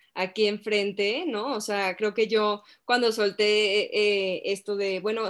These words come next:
estaría padre armar una mesa redonda, nunca me imaginé como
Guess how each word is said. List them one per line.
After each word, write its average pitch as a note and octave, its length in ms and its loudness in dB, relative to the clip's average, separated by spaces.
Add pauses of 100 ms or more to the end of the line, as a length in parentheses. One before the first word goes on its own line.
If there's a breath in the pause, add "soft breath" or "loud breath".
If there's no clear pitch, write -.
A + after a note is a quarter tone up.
(120)
estaría G#3+ 400 -2
padre G#3+ 260 -2
armar G#3 280 -2
una G#3 160 -2
mesa G3 260 -4
redonda, G3 340 -2
nunca G#3 280 -4
me G3+ 60 -4
imaginé F#3+ 540 -4
como G3 440 -4